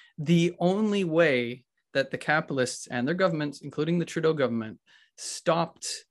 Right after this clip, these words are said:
an absolute collapse, a full absolute collapse, like the Great Depression of nineteen twenty-nine, uh, the only way they stopped it, uh, in twenty twenty, at the beginning of covid, was through,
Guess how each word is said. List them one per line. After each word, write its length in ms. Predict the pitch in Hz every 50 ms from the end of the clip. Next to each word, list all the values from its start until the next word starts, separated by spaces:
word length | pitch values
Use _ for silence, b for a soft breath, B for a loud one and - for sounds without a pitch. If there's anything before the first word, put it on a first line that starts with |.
| _ _ _ _ -
an 140 | 151 135 - -
absolute 560 | - 160 160 156 160 - - 160 151 147 165
collapse, 800 | - - 151 135 135 139 139 113 - - - - - - - - _ _ _ _ _ _ _ _ _ _ _ _
a 80 | - 143
full 340 | - - - 185 180 165
absolute 440 | 151 139 139 139 - - 147 143 139
collapse, 460 | - - 143 131 123 117 - - -
like 440 | 131 123 127 156 202 240 233 - - - _ _ _ _ _
the 140 | 165 143 139
Great 200 | 135 151 156 -
Depression 420 | - - - 160 151 - - 139
of 60 | 131
nineteen 320 | 131 135 135 131 - 143 131
twenty-nine, 600 | - - 127 127 123 135 151 135 113 107 110 - b b b b b b b b b _
uh, 260 | 123 123 117 110 110 - - _ _
the 120 | - 139 170
only 120 | 196 208
way 120 | 185 170
they 80 | 156 147
stopped 420 | 139 - - 147 143 170 170 -
it, 160 | 156 131 - - _ _ _ _ _ _ _ _ _ -
uh, 340 | 135 135 131 127 127 123 123
in 280 | - 135 131 127 123 120
twenty 280 | - - 143 127 127
twenty, 500 | 120 - - 160 170 156 123 117 120 - _
at 60 | -
the 60 | - 123
beginning 320 | 123 123 139 135 135 120
of 100 | - -
covid, 520 | - - 165 160 151 135 123 117 113 120 120 b b b b b b -
was 460 | 139 139 143 139 135 127 - - - _ - -
through, 440 | - 165 151 143 143 143 135 135